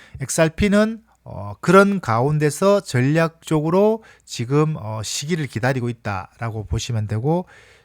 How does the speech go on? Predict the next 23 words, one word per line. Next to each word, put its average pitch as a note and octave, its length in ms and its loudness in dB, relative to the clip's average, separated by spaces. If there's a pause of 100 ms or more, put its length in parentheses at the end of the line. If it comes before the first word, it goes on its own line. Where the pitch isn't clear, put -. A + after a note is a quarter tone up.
(120)
지금, C3 880 -6 (1600)
어, - 100 -20 (140)
유월 F#3+ 300 8
십육 A3 440 0
일 G#3+ 140 2
날 G3+ 400 8
에스이씨의 F3 800 0
최종 G3 480 0
보고서 D#3 480 2
제출 - 400 -2
기한입니다. G2+ 640 0
기한인데 C3+ 720 2 (380)
여기에 D#3+ 320 2
따라서 F3+ 640 2 (220)
또, C#3 380 2
어, A2 220 -10
변동성이 D3+ 640 2
있겠죠. G2 360 -8
근데 E3 300 0
여기서 G3 260 2
이제 B2 140 2
중요한 D#3+ 420 2
것이 B2+ 360 0